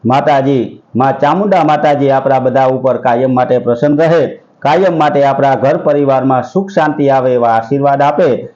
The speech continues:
અને જ્યારે પણ, મિત્રો, માતાજીની કૃપા થાય ત્યારે આપણે પણ ચોટીલા જઈ અને માતાજીના સાક્ષાત દર્શન કરી શકીએ એવી પ્રાર્થના કરીએ.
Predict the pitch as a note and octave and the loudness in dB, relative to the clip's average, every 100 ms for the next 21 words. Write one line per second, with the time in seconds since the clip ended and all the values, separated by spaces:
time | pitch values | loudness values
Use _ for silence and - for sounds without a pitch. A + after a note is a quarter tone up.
0 | _ - D3 A#2+ C3+ D#3 E3 D#3 D3 C#3 | _ -2 0 0 0 2 0 0 0 -2
1 | C3+ B2+ G2 - _ G#2+ C3 C#3+ C3+ C3 | 0 -2 -2 -8 _ -4 -2 0 0 0
2 | B2+ A#2+ B2 B2+ D3+ D3+ D#3+ A#2+ - - | -2 -2 -2 0 0 2 0 -2 -6 -10
3 | A#2+ C3 C3 C#3 C#3+ C3 C3+ A#2+ F#2+ C#3 | -2 0 2 0 0 0 0 -2 -2 -2
4 | E3 E3+ F3 D#3+ C#3+ G2 - _ - A#2+ | 0 2 2 2 0 -2 -10 _ -4 0
5 | C3+ C3 C#3+ C#3 B2+ C3 B2 C3 B2+ - | 2 2 2 0 0 0 0 0 -2 0
6 | E3+ D#3 C#3 C3+ C#3+ C3+ C#3 C3+ C#3+ C#3+ | -2 0 -2 0 -2 0 -2 0 -2 0
7 | C#3+ C3 B2 A#2 A2+ D3+ D3+ D#3+ F3+ F#3 | 0 0 -2 -2 -2 0 0 0 0 2
8 | C3+ - | 0 -4